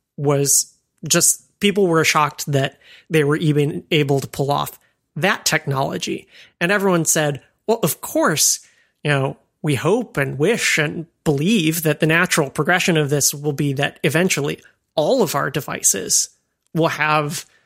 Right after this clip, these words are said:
such good resolution," but it's taken them four and a half years to get this from the iPhone screen to the iPad screen.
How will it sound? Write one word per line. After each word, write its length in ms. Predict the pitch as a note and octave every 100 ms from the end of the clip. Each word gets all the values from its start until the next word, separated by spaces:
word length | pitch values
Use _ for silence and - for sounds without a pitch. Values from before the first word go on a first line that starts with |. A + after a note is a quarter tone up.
| -
such 440 | - D3+ - D#3
good 560 | C3+ D3 C#3+ C#3+ C3+ C#3+ -
resolution," 920 | D#3 C#3 C3 C#3 A3+ - C#3+ C3 C3+ - _ _ -
but 400 | D3 D3 C3+ - - _ _ _ _ -
it's 200 | F3+ -
taken 440 | B3 A#3 F3 D3+
them 520 | C#3+ C#3 C3+ C#3+ C3 - _ _ _ _ -
four 580 | - G3+ G3+ F#3+ F#3
and 80 | D#3+
a 40 | C#3+
half 320 | D#3 D3+ -
years 360 | D#3+ F3+ D#3+
to 120 | - D3
get 240 | D3 -
this 260 | D3 C3+ -
from 520 | - D3+ C#3 E3 F#3+ _ _ _ -
the 60 |
iPhone 440 | C#3+ F#3+ G#3 D#3+ C#3
screen 520 | - D#3 D3+ C#3+ D#3 _ -
to 100 | D3
the 100 | D3
iPad 580 | C3+ - F#3+ A3 G#3+ E3
screen. 580 | - D3+ D#3 G3 F#3